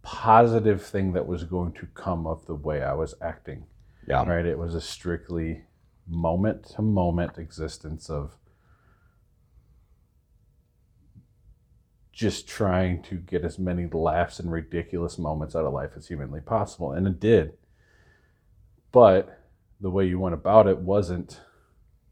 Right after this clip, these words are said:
Speaker 1: fiscally responsible, wasn't
Speaker 2: Mm.
Speaker 1: responsible to my body, wasn't responsible to the people around me. I felt responsible to myself and myself only.
Speaker 2: Mm.
Speaker 1: And that was, that was all I ever worried about.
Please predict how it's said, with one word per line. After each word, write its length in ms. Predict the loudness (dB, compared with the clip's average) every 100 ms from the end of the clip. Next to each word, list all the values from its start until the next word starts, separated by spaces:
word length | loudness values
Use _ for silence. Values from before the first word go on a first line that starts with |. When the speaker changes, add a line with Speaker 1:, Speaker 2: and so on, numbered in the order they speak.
| _ _ _ _ _ _ _ _ _
Speaker 1:
fiscally 460 | -12 -10 -4 -2 -2
responsible, 880 | -4 -6 -6 -6 -8 -10 -10 -12 -2
wasn't 360 | 2 4 2
Speaker 2:
Mm. 40 | 0
Speaker 1:
responsible 600 | -4 -2 -4 -4 -6 -8
to 100 | -8
my 120 | -12
body, 420 | -12 -4 0 0
wasn't 320 | 0 -2 -4
responsible 580 | -10 -12 -10 -10 -8 -14
to 180 | -10 -10
the 40 | -10
people 360 | -14 -12 -8
around 320 | -6 -4 -2
me. 80 | -2
I 100 | -6
felt 220 | -6 -8
responsible 540 | -8 -8 -6 -6 -8 -14
to 140 | -14
myself 520 | -16 -14 -4 -2 -2
and 100 | -6
myself 420 | -16 -14 -12 -12 -10
only. 420 | -10 -10 -12 -16 -18 -8
Speaker 2:
Mm. 280 | -2 -2 -4 -10 -20 _ _ _
Speaker 1:
And 320 | -16 -14 -10
that 240 | -4 -2 -4
was, 540 | -8 -12 -14 -18 -20 _ _ -10
that 80 |
was 120 | -10 -6
all 280 | 0 2
I 120 | 4 0
ever 200 | -2 -2
worried 300 | 0 0 -4
about. 340 | -12 -14 -16